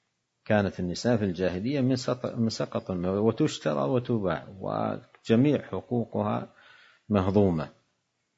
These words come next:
حتى جاء الإسلام وعز به المرأة وأعطاها الحقوق اللائقة بها وب-، بم-، بمكانتها.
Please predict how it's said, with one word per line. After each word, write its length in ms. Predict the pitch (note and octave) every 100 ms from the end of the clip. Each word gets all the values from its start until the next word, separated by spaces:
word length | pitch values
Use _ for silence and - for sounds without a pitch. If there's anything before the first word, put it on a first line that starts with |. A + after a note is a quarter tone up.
| _ -
حتى 360 | - B2 -
جاء 540 | G2+ G#2+ G#2+ F#2 G2+ A2+
الإسلام 880 | F2+ F2 - F2+ G#2+ C3+ C#3 F3 A#2
وعز 1300 | G2 F2 F2 - _ _ _ _ _ - G2 A#2+ F#2+
به 400 | F2+ E2+ F2 F2+
المرأة 540 | G2+ F#2 F#2+ F#2 G2+ G#2
وأعطاها 460 | G#2 G#2 A#2 G#2
الحقوق 560 | F2+ - F#2 - C3 B2+
اللائقة 640 | F#2+ F#2 G2+ E2 - -
بها 320 | D3 D#3+ - - _ _ _ _ _ _ _ _ _
وب-، 1120 | F2+ F#2 F#2+ G#2 - C3+ G#2 F2+ F2 D#2+ D2+ - _ _ _ _ _ -
بم-، 380 | F#2+ F#2 F2+ F2+
بمكانتها. 880 | F2+ E2+ D#2+ E2 D#2 - - -